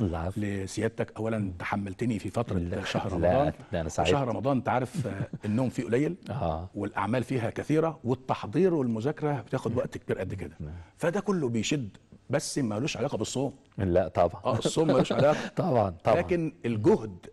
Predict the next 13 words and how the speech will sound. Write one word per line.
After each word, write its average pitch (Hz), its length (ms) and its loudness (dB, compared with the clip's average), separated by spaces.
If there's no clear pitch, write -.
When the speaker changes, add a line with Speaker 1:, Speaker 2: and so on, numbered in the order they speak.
Speaker 2:
الذي، 104 540 -2
آه، 95 320 -6
Speaker 1:
مم. 90 60 -8
Speaker 2:
يبذل 120 360 2
في - 120 -10
الفترة 107 360 0
دي 175 220 -2
ربما، 139 520 2
آه، 107 480 -2
سبب 117 360 2
لي 113 280 2
بعض، 101 340 0
آه، 95 200 -8